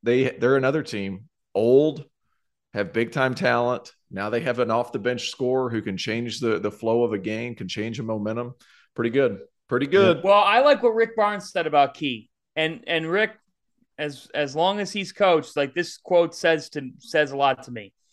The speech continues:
Speaker 2: He said, "What Tyreek did is not a surprise. His demeanor never changes. He has been everything we thought he could be. He can be more." When Rick Barnes says that about you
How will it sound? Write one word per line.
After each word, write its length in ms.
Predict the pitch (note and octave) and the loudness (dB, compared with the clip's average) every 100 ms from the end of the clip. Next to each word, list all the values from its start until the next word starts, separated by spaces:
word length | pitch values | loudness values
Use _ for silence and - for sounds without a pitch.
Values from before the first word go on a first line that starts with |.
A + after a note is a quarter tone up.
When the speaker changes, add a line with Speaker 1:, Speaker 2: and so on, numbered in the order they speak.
| _ _ _ _ _ - | _ _ _ _ _ -6
Speaker 2:
He 140 | F3+ | -6
said, 320 | F3+ F3+ D#3+ | 0 2 2
"What 260 | D3 D#3 D3+ | 4 2 2
Tyreek 520 | E3+ D#3 D#3+ G3+ - | 2 4 4 -2 -4
did 320 | G3+ G3 F#3+ - | -4 -4 -6 -14
is 160 | B2 | -10
not 360 | C#3 D#3 F#3+ - | -4 0 0 2
a 100 | F3+ | 0
surprise. 800 | E3+ - - - E3+ F#3 G3 G3 | 0 -6 -8 2 4 4 2 -2
His 140 | D3+ | -12
demeanor 440 | C3 C#3+ D#3 F#3+ G3+ | -8 -6 -4 -4 -2
never 300 | F#3 F3 D#3+ | -2 0 -2
changes. 680 | - F3+ F#3+ F#3 G#3 G3 - _ _ _ | -2 -4 -4 -2 -2 -2 -12 _ _ _
He 260 | - C4 C#4+ | -4 0 2
has 220 | C4 G#3+ | 2 0
been 280 | - G3+ F#3+ _ | -2 -4 -4 _
everything 720 | A3+ C4+ D4+ D4 B3+ C4 A3+ | 4 4 2 -4 -2 -4 -2
we 180 | G#3+ F#3+ - | -6 -8 2
thought 440 | G#3 F3+ C#3 C3+ - _ _ | 6 6 6 0 -12 _ _
he 180 | G#3+ | -6
could 300 | G3 G3 F3+ | -6 -6 -6
be. 460 | C3+ F3+ D#3+ B2+ A2+ _ _ _ _ | -2 -2 -2 -4 -10 _ _ _ _
He 220 | - D3 | -12 -12
can 480 | - E3 E3+ F3+ E3 | -10 -8 -6 -6 -8
be 240 | D#3+ D#3+ | -10 -10
more." 580 | D3 C#3+ C#3 B2+ F2+ - _ _ _ | -8 -4 -2 -2 -4 -12 _ _ _
When 180 | C#3+ C#3+ | -8 0
Rick 260 | G3+ A#3+ | 0 2
Barnes 360 | B3 A#3+ A#3+ - | 4 4 2 -2
says 260 | G#3+ G#3+ | -2 -2
that 160 | A3+ A3 | -2 -2
about 440 | A3 G#3+ A3 A3 | 0 0 0 -2
you 320 | A#3 A#3 A#3+ | -8 -6 -8